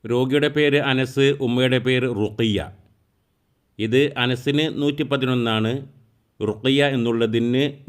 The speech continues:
മുന്നൂറ്റി പതിനഞ്ചാണ് വരുന്നത്. അപ്പോൾ ഇനി ചെയ്യേണ്ടത് മുന്നൂറ്റി പതിനഞ്ച് കൂട്ടണം നൂറ്റി പതിനൊന്ന്. രണ്ടും കൂടി കൂട്ടിയപ്പോൾ കിട്ടിയത് നാനൂറ്റി ഇരുപത്തിയാറാണ്. സൂറത്തുൽ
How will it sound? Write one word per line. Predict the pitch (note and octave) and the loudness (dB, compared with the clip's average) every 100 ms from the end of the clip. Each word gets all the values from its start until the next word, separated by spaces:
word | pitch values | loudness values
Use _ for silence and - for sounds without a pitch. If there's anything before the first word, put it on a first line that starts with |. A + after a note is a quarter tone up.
| G#2+ | -4
മുന്നൂറ്റി | G#2+ A2 A#2+ A#2 A#2+ G#2+ | -2 0 -2 -4 -8 -6
പതിനഞ്ചാണ് | G#2+ G2+ A2+ A#2 A#2 A2+ F#2+ | -6 -4 -4 -2 -2 -2 -2
വരുന്നത്. | E2 D#2 C#2 C2 C#2 _ _ _ _ _ _ _ | -4 -6 -10 -12 -18 _ _ _ _ _ _ _
അപ്പോൾ | F2 B2+ C3+ | -6 -2 0
ഇനി | C3+ | 0
ചെയ്യേണ്ടത് | B2+ B2 A#2+ A#2+ B2 C3 - - _ _ _ _ _ F2+ | 0 0 0 0 0 -2 -4 -20 _ _ _ _ _ -6
മുന്നൂറ്റി | F#2+ A2 A2+ C3 | -4 -2 -2 -2
പതിനഞ്ച് | A#2 G#2+ A2+ A#2 G#2+ B2 C3+ - - | -2 -2 -2 -2 -2 0 -2 -4 -8
കൂട്ടണം | G#2+ G#2 G#2 A#2 C3+ C#3+ - _ _ _ _ - | -8 -8 -6 -4 -4 -6 -14 _ _ _ _ -4
നൂറ്റി | A#2+ A#2 A2+ | -2 -2 -4
പതിനൊന്ന്. | G2 E2+ F2 E2+ C#2+ C2+ - _ _ _ _ _ _ _ _ _ _ _ - - - - - _ - | -4 -4 -4 -4 -6 -10 -20 _ _ _ _ _ _ _ _ _ _ _ -18 -18 -20 -20 -20 _ -6
രണ്ടും | A2+ C3+ C#3+ E3 D3+ | -2 0 0 -2 -2
കൂടി | C3 C#3 C3+ | 0 0 0
കൂട്ടിയപ്പോൾ | A#2 A2+ B2 B2 B2 B2 B2 | -2 -2 -2 -2 -2 -4 -4
കിട്ടിയത് | G#2+ A2+ A2+ A#2 A2 | -6 -4 -2 -2 -2
നാനൂറ്റി | G#2 G#2+ A2 A2 B2+ G#2 | -2 0 0 -2 -2 -2
ഇരുപത്തിയാറാണ്. | G2+ G#2 G#2+ F2 E2 D#2+ C#2 B1+ - _ _ _ _ | -2 -4 -2 -2 -2 -6 -8 -12 -20 _ _ _ _
സൂറത്തുൽ | - A2 B2+ B2+ C#3+ | -4 -2 -2 -2 -4